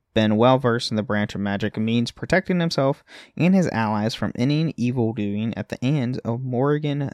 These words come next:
Le Fay. Um, Merlin also had an innate ability with herbology. Merlin was implied to have a well,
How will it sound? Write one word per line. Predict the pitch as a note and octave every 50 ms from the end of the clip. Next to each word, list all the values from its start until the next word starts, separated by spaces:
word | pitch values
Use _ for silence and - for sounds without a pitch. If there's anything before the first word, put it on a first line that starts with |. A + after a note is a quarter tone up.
| - -
Le | - A#2 A#2 A#2
Fay. | A#2+ - - G#2 F#2 - - - - - - _ _ _ _ _ _ _ _ _ _ _ _ _ _ _ _ _ _ _ _ _ _ _ _ _ _ _ _ _ _ _ _ _ _ - _ - - - - - - - - _ _ _
Um, | - - A2 G#2+ G#2 G#2 G#2+ G#2 G2+ G2+ G#2 - _ _ _ _ _ _ _ _ _ _ _ _ _ _ _ _
Merlin | C3+ C3+ C3 C3 C3 B2+ B2 A#2 -
also | - C3+ E3 F3+ - - F3+
had | E3 D#3+ C3 B2 A#2+ A#2
an | A2+
innate | A2 A2 G#2+ G#2+ G#2+ -
ability | - - A2 G2+ G2+ A2 A#2+
with | A#2+ A#2+ -
herbology. | D#3 D3 C3+ A#2+ G2+ F#2+ F#2+ G2 G2 G2+ G#2 A#2+ D#3 - - - - - - _ _ _ -
Merlin | B2+ C3 C3+ B2+ B2+ B2+ B2
was | A#2+ A#2+ A#2+
implied | B2+ A2+ A2+ - B2+ A2+ A2 A2+
to | G#2+ A2+
have | B2 A#2+ A2+ A2 A2 A2
a | A2 G#2+
well, | G#2+ C3 D3 D3+ D3+ D3+ C#3